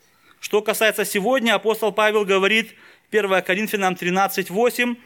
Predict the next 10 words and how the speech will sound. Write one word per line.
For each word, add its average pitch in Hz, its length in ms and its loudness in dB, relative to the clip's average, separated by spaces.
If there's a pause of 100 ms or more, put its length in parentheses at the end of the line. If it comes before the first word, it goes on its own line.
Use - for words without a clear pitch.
(360)
"Любовь 185 400 0
никогда 240 420 0
не 240 100 -2
перестает, 202 640 0
хотя 190 320 0
и 165 120 -2
пророчества 240 720 -2
прекратятся, 214 720 -2
языки 156 400 -2
умолкнут, 214 560 0